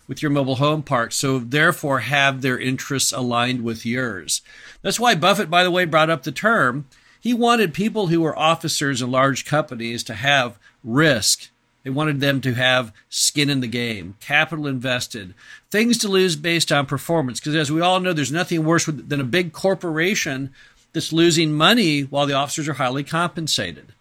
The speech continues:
But let's talk about mobile home parks instead and talk about skin in the game. So who has skin in the game? Who cares deeply? Who has something at risk? The first person on the list, of course,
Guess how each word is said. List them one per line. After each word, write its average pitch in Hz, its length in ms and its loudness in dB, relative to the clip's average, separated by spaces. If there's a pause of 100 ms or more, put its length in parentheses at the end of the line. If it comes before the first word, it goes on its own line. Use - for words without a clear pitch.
(500)
But 220 100 -4
let's 262 140 4
talk 262 180 4
about 226 200 4
mobile 190 240 2
home 220 180 2
parks 147 320 0
instead 147 500 0
and 131 240 -4
talk 156 220 0
about 143 240 -2
skin - 260 -2
in 123 120 -2
the 127 80 -6
game. 110 260 -6
So 127 260 -2
who 262 520 0 (260)
has 147 560 2 (320)
skin - 340 0
in 147 120 -2
the 135 80 -4
game? 101 340 -8 (140)
Who 240 320 2
cares 185 440 0
deeply? 117 540 -2
Who 156 140 0
has 202 260 2
something 156 400 0
at 117 100 -4
risk? 117 540 -4 (720)
The 170 80 -2
first 202 320 4
person 202 320 0
on 190 100 0
the 190 80 0
list, 180 260 0
of 180 120 -8
course, 143 440 0